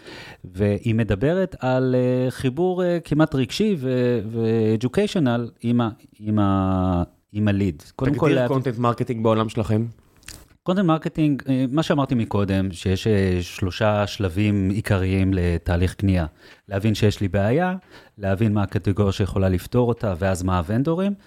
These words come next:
Speaker 1: אני צריך להבין עם הליד באיזה שלב הוא נמצא, ואז לתת את התוכן.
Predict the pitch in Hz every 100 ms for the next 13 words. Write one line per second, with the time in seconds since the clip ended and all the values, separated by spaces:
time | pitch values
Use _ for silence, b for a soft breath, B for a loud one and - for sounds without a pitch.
0 | B B B 110 143 170 - 113 98 104
1 | 151 151 110 101 156 143 92 104 107 104
2 | 98 98 107 95 90 - 170 165 95 87
3 | - _ _ 120 127 107 - 101 - -
4 | - 92 - 78